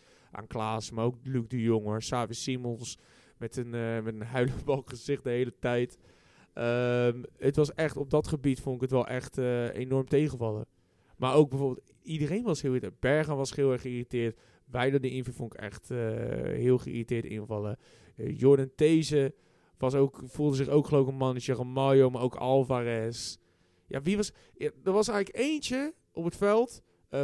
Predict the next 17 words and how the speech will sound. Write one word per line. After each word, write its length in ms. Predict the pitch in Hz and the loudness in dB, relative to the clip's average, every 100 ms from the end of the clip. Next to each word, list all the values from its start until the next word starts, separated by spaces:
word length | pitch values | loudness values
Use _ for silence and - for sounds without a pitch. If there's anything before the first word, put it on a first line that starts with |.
| 131 | 2
buiten 340 | 175 202 196 | 4 4 2
dan 100 | 165 | -2
die 80 | 151 | -2
twee 180 | - 139 | 0 0
keepers 360 | - 160 139 135 | 0 -4 -4 -4
om, 320 | 156 175 196 | -4 -4 -4
want 220 | 139 117 | -8 -6
ja, 180 | 113 107 | -6 -6
die 80 | 107 | -4
hebben 180 | 113 | -4
eigenlijk 160 | 110 113 | -6 -6
niet 100 | 107 117 | -4 -2
heel 20 | 110 | -2
veel 180 | 113 113 | 0 -2
natuurlijk 260 | 110 117 | -4 -4
hoeven 160 | 110 - | -4 -2
doen. 280 | 120 139 | 0 0